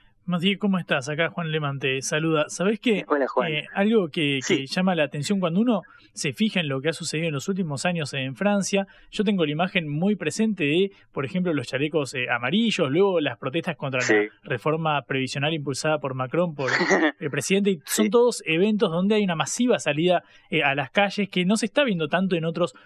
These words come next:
Speaker 1: países de Europa. Quiero preguntarte
Speaker 2: Sí.
Speaker 1: cómo ves al gobierno de, de Macron, eh, en cuanto a esta, eh, enorme movilización social, que obviamente en este caso remite a un hecho puntual que tiene toda otra historia por detrás,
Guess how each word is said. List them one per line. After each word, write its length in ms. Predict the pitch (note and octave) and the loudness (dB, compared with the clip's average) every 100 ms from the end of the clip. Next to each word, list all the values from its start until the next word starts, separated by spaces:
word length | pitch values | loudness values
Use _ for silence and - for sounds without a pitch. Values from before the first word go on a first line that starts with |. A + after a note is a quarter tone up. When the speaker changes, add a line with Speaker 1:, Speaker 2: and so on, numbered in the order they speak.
| - | -8
Speaker 1:
países 400 | - E3+ D#3 F#3 | -2 0 0 0
de 40 | D3 | 2
Europa. 420 | E3 F#3 E3 F3+ - | 2 2 4 0 2
Quiero 220 | A#3+ B3+ | 0 2
preguntarte 480 | G3 F3 F#3+ G3 A3+ | 2 2 2 2 2
Speaker 2:
Sí. 80 | |
Speaker 1:
cómo 220 | - G#3+ G3 | 2 2 2
ves 180 | G#3+ | 2
al 100 | A3+ | 0
gobierno 440 | F#3 D#3 F#3 G#3 F3+ | 2 2 2 2 2
de, 240 | D3 C#3+ - - - | 0 -2 -6 -20 -8
de 120 | D#3+ | -4
Macron, 460 | D#3 D3 F3 G3+ A3+ | -2 0 2 2 2
eh, 800 | A#3 A3 D#3+ C#3 C#3 C#3 C#3 C3+ | 0 0 -2 0 -2 -2 -2 -2
en 100 | C3+ | -4
cuanto 380 | B2+ C3+ C3+ C#3+ | -2 -2 0 0
a 200 | C3 C3 | 2 0
esta, 400 | D#3 F3+ D#3 C#3 - - - | -2 0 0 0 -4 -16 -10
eh, 260 | D#3 C3+ C3 | -4 -2 0
enorme 300 | D3 F3+ F#3 | 0 0 0
movilización 580 | D3+ C#3 C3 C3+ F3+ E3 | 0 -2 -4 -6 -4 -4
social, 320 | D#3 F3 G#3 | -2 -2 2
que 80 | G3+ | 2
obviamente 300 | G3 A3 F#3+ | 2 2 2
en 80 | |
este 200 | F3+ - E3 | 0 -2 0
caso 240 | G3 G#3 | 2 2
remite 320 | E3+ D#3 D#3 | 0 0 0
a 20 | E3 | 0
un 80 | |
hecho 180 | F3 F3+ | 0 -2
puntual 460 | D#3 D3 E3+ F#3 G#3 _ _ | -4 -2 2 2 2 _ _
que 100 | D3+ | -4
tiene 240 | D3 D3+ | -2 -2
toda 300 | C#3 F3+ F#3 | 0 2 2
otra 180 | D#3 D3+ | 0 -2
historia 320 | C#3 D#3 D3+ | -2 0 0
por 140 | D3 D3 | 0 0
detrás, 360 | D#3 F#3 G#3 | 0 2 2